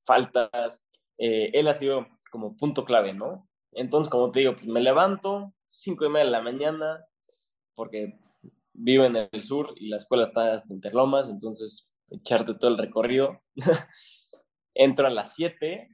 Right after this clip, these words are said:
ya estoy, pues, con mis amigos, con la novia, eh, en las clases, todo padre. Después, por ejemplo, ahorita estoy trabajando, este, ya después ya me voy con mi hermano, este, mis papás,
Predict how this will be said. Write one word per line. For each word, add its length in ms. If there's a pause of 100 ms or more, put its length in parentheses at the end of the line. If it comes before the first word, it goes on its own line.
(140)
ya 260
estoy, 320
pues, 300 (240)
con 120
mis 120
amigos, 400
con 160
la 80
novia, 800 (160)
eh, 520
en 100
las 160
clases, 440
todo 260
padre. 480 (540)
Después, 640
por 200
ejemplo, 220
ahorita 200
estoy 440
trabajando, 680 (520)
este, 920
ya 120
después 260
ya 220
me 120
voy 280
con 160
mi 320
hermano, 760 (720)
este, 440
mis 160
papás, 920